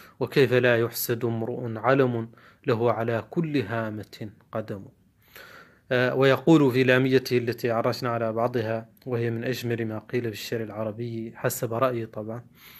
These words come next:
آه، يقول: "أنا السابق الهادي إلى ما أقوله، إذ القول قبل القائلين مقول. وما لكلام الناس فيما يريبني أصول،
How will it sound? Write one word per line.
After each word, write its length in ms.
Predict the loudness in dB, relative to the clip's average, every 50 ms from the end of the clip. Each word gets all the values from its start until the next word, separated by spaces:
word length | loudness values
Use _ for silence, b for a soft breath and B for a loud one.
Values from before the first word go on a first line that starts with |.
| B B B B B B B B B -2 2
آه، 400 | 4 4 6 6 4 4 2 2
يقول: 500 | 2 2 2 4 6 6 6 6 6 4
"أنا 180 | 2 4 4
السابق 560 | 4 4 6 6 8 8 8 6 4 4 4
الهادي 640 | 2 2 4 6 6 6 6 4 4 0 0 0 2
إلى 240 | 2 2 2 2 2
ما 240 | 2 2 2 2 0
أقوله، 720 | -2 -2 0 2 4 4 4 2 0 0 0 -2 -2 -4 -6 B B B B B B B
إذ 120 | -2 0 0
القول 500 | -2 -2 0 2 4 6 4 4 2 0
قبل 380 | 0 0 0 0 0 0 -2
القائلين 1080 | -2 -2 -4 -4 -2 2 2 2 2 2 0 -2 -2 -2 -2 -2 -2 -4 -4 -4 -6
مقول. 760 | -6 -6 -8 -8 -6 -2 0 0 2 0 -2 -4 -6 -10 -14 -16 _ _ B B B B B B B B
وما 200 | 0 2 4 4
لكلام 500 | 4 2 0 2 2 4 4 4 4 4
الناس 400 | 4 4 4 4 2 2 -2 -4
فيما 380 | -2 0 2 2 4 4 4 4
يريبني 800 | 4 2 2 2 2 0 0 0 -2 -2 -2 -2 -2 -4 -6 -8
أصول، 640 | -10 -10 -10 -6 -2 2 2 2 2 2 0 -4 -6